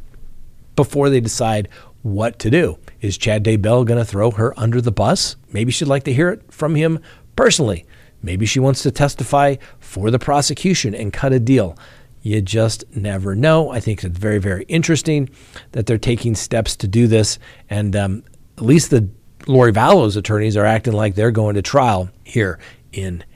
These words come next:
April. Now, another motion that was set was the estate's motion for sequestration. Um, that's gonna be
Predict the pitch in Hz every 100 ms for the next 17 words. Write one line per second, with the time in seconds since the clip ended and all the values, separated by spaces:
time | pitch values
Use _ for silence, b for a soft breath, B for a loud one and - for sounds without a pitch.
0 | - 127 139 110 82 B B B 139 165
1 | 240 254 180 147 139 131 120 131 123 -
2 | 113 113 117 - 175 185 - 143 147 143
3 | 117 113 - 143 - 127 - - 117 117
4 | 95 80 B B B B - 110 107 151
5 | 147 - 190 160 156 143